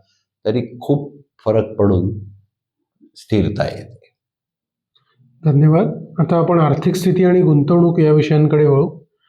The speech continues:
Speaker 2: मीन लग्नासाठी ऑक्टोबरमध्ये आर्थिक स्थिती एकूणच कशी आहे?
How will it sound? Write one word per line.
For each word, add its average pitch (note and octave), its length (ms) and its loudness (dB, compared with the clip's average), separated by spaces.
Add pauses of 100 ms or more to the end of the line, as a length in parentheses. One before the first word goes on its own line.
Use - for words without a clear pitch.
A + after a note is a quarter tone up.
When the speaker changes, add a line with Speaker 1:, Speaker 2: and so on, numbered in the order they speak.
(300)
Speaker 2:
मीन F#3+ 260 4
लग्नासाठी G#3 680 2
ऑक्टोबरमध्ये G3+ 920 2 (100)
आर्थिक F#3 420 -2
स्थिती A3+ 540 0
एकूणच B3+ 440 0
कशी C#3+ 260 -2
आहे? - 200 -6